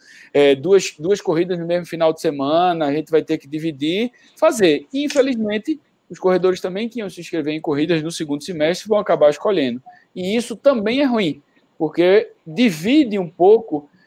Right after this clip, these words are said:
é, a participação de corrida. Por exemplo, quem ia pra maratona, a gente no segundo semestre, em setembro, tá previsto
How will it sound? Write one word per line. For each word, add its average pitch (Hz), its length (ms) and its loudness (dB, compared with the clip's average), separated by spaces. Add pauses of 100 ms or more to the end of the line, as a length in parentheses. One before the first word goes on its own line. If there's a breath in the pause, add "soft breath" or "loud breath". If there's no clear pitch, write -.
(160 soft breath)
é, 156 220 6
a 165 80 6
participação 190 800 -4
de 208 80 -10
corrida. 165 340 -2
Por 175 140 -2
exemplo, 147 280 -4
quem 208 260 -4
ia 240 100 -6
pra 240 160 0
maratona, 208 600 0
a 147 40 -2
gente 185 260 -4
no 214 80 -8
segundo 196 260 -8
semestre, 165 380 -4
em 160 40 -12
setembro, 170 540 0
tá 170 140 0
previsto 147 560 -2